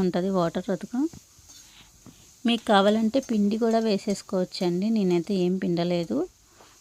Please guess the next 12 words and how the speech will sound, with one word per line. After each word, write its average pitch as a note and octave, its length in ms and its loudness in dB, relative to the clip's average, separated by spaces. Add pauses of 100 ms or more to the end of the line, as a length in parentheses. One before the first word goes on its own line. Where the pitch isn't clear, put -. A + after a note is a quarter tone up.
(200)
ఇట్లా F3 300 -2
డైరెక్ట్గా F#3+ 520 -2 (100)
ఫ్రై F3+ 140 -2 (120)
చేసేసాను. E3+ 560 -2 (1900)
అదిగోండి F3 420 -4 (1800)
కలర్ F3+ 320 -6
చేంజ్ F3 320 -2
అయిపోయింది. F3 500 -6 (460)
ఇప్పుడు G#3 200 -8 (120)
గలగలాడుతుంది, E3+ 920 -2
కాస్త E3+ 260 -10 (3000)
పొరపొరలాడుతూ F#3+ 680 -4